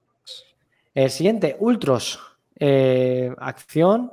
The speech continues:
dos dimensiones, estética llamativa también. Yo creo que,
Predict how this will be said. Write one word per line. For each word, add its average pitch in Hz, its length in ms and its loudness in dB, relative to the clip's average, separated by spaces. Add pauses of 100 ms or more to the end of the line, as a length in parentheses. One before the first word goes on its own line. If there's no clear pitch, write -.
dos 143 220 -2
dimensiones, 160 960 -4
estética 131 960 -2 (180)
llamativa 135 640 -2
también. 135 340 -10
Yo 131 140 -4
creo 127 100 -6
que, 127 400 -8